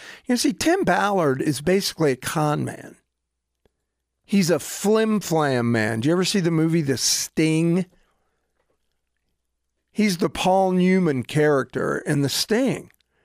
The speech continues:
He convinced all these people that he had this, uh, you know, this experience that changed his life. And, you know, and look, Tim Ballard, he's a great looking guy, blonde haired, blue eyed,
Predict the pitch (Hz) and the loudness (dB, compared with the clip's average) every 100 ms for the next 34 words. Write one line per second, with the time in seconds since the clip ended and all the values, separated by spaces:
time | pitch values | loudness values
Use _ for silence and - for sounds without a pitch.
0 | _ - - 202 202 208 165 123 185 262 | _ -20 -4 0 0 0 0 0 2 2
1 | 285 - 214 202 185 160 - 196 214 - | 0 0 2 2 0 -2 -2 0 0 0
2 | 156 127 135 - _ _ _ _ _ _ | 0 0 -2 -6 _ _ _ _ _ _
3 | _ _ _ _ _ _ _ - 135 175 | _ _ _ _ _ _ _ -6 0 2
4 | 175 156 165 170 170 156 151 143 - - | 4 2 2 2 2 2 2 2 0 -2
5 | - - 151 131 - - 165 - _ 165 | -2 0 2 0 0 -4 -6 -10 _ 0
6 | 156 127 120 120 127 - 170 - - - | 2 2 0 0 -2 -2 -4 -2 -4 0
7 | 180 190 180 147 - - - 180 165 170 | 2 2 2 0 -2 -6 -4 0 0 0
8 | 135 131 117 120 143 185 180 180 170 156 | 0 -2 -2 0 2 2 2 2 2 0
9 | - 131 - - - - - 233 226 - | 0 -2 -4 -16 -20 -10 -2 0 0 0
10 | 208 254 269 - 214 185 185 214 190 170 | 0 0 -2 -2 0 0 0 0 0 0
11 | 156 131 139 131 123 160 165 165 185 175 | 0 0 -2 -4 -6 0 0 2 0 -2
12 | 156 147 147 147 151 135 139 151 151 143 | -2 0 0 0 0 0 0 0 2 2
13 | 143 139 117 123 139 151 143 139 139 139 | 2 0 -2 -2 0 2 2 2 2 0
14 | 135 | 0